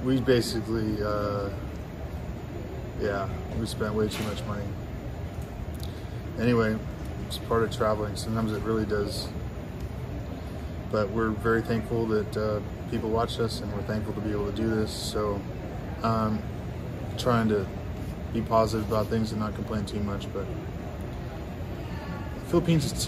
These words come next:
is chasing tourists away. That's, that's basically what it is. I mean, we were not the only person, people in this predicament.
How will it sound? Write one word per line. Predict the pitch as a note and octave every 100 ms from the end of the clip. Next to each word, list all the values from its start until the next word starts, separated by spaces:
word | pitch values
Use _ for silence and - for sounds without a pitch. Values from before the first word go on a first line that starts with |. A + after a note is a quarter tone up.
| B2
is | A2+
chasing | - C3 A2+ G2+
tourists | - A2 G2+ G#2+
away. | G2+
That's, | G2+ A2 - - - - - - - - - - -
that's | A#2 - - -
basically | A#2 G#2+ F#2 G#2
what | G#2 G2
it | F#2+
is. | F#2+ F#2 - -
I | G#2+
mean, | G#2+ G2+ G2 - B2
we | C#3
were | C3
not | A#2 A2
the | A2
only | A2 G#2+
person, | A#2 A2 A#2 G#2+ -
people | A#2 A#2
in | A2
this | G#2+ G2+ - - - - - - - - - - - -
predicament. | A2+ A#2+ B2+ C3